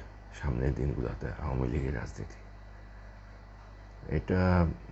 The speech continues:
অনেক, অনেকভাবে মন্তব্য করতেছে। আমার কাছে মনে হচ্ছে যে আওয়ামী লীগের প্রত্যর্পণ রীতিমতো অসম্ভব একটা ব্যাপার। আহ, কারণ হলো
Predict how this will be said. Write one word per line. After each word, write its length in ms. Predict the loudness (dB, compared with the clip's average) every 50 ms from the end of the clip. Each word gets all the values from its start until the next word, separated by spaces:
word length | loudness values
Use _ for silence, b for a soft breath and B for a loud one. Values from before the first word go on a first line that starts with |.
| -14 -14 -14 -14 -14 -14 -14 -14 -10 -6 -2
অনেক, 260 | 2 4 4 4 6
অনেকভাবে 440 | 6 8 8 8 6 6 6 8 8
মন্তব্য 480 | 8 8 6 6 6 4 4 4 4
করতেছে। 480 | 4 4 2 0 0 -2 -4 -2 -2 -2
আমার 460 | -2 0 2 4 4 6 4 4 4 2
কাছে 380 | 2 2 2 2 4 4 6
মনে 300 | 6 6 6 6 6 6
হচ্ছে 480 | 6 4 4 2 -2 -2 -2 0 2 2
যে 380 | 2 4 4 4 4 4 2 0 -4 B B B B B B B B B B B B B B B B B -12 -6 -2
আওয়ামী 380 | 2 4 6 8 8 10 10
লীগের 460 | 10 10 10 10 10 10 10 10 10 8 6 4
প্রত্যর্পণ 640 | 2 2 2 2 4 6 6 6 4 2 -2 -2 -2 -4 -6 -8 -10 -12 -10 -6 -2
রীতিমতো 680 | 0 2 4 4 6 6 6 6 6 4 4 2 2 2 0
অসম্ভব 540 | -2 -2 0 2 4 6 6 8 8 8 6
একটা 240 | 6 4 2 0 0
ব্যাপার। 300 | 0 0 -2 -4 -6 -6
আহ, 1900 | -8 -10 -12 -14 -16 -16 -16 -16 -16 -16 -16 -16 -16 -16 -14 -14 -14 -14 -14 -14 -14 -14 -14 -14 -14 -14 -14 -14 -14 -14 -16 -16 -14 -8 -4 -2 -2 -2 -2 0
কারণ 440 | 2 4 6 8 8 8 8 8
হলো 520 | 6 6 6 8 8 10 10 10 10 8